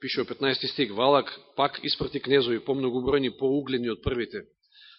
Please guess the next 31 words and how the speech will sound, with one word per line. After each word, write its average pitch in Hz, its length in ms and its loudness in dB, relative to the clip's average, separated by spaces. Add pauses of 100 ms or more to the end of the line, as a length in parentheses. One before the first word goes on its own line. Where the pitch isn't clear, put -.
(160)
<clears throat> 180 320 6
Тие 139 140 0
дојдоа 143 320 4
кај 120 160 -4
Валама 165 360 4
и 139 40 2
му 123 120 0
рекоа:" 147 320 2
Валак, 135 460 2 (120)
синот 139 260 -2
Сефоров, 127 400 -4 (100)
порача 135 340 -2
вака: 135 260 -6 (560)
"Не 180 200 2
двуми 160 400 2
се, 196 180 -4
туку 202 200 -8
дојди 190 320 2
при 123 140 -6
мене. 92 320 -6 (520)
Ќе 127 120 -6
те 117 100 -6
наградам 165 520 4
богато 170 500 2
и 139 120 -6
ќе 113 160 -6
направам 139 420 0
се 240 300 2
што - 160 -2
ќе 220 200 -2
речеш." - 320 -6